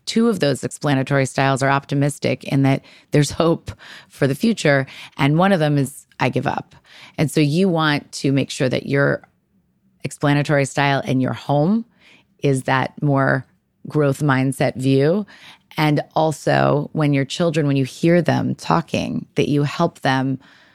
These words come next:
explain those situations in a way that leaves space for next time. Or, you know, it's like,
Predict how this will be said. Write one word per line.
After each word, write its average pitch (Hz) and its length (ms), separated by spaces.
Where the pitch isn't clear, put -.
explain 147 760
those 139 240
situations 147 1000
in 151 160
a 147 60
way 139 480
that 147 200
leaves 147 300
space - 720
for 135 560
next 139 420
time. 143 500
Or, 135 380
you 143 140
know, 127 200
it's 143 200
like, 131 240